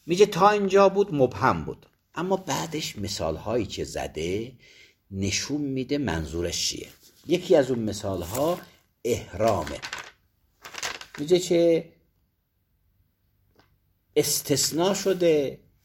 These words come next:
یه موردش از این اجماع، از این نص استثناء شده، یه موردش احرام. خب، احرامی که استثناء شده، کدوم احرامه؟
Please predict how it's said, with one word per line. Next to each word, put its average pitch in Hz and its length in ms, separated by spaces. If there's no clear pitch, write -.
یه 127 260
موردش 175 640
از 127 200
این 160 160
اجماع، 104 760
از 107 240
این 120 340
نص - 480
استثناء 139 680
شده، 185 300
یه 175 280
موردش 156 480
احرام. 82 460
خب، - 280
احرامی 127 640
که - 160
استثناء 85 560
شده، 85 260
کدوم 135 340
احرامه؟ 71 460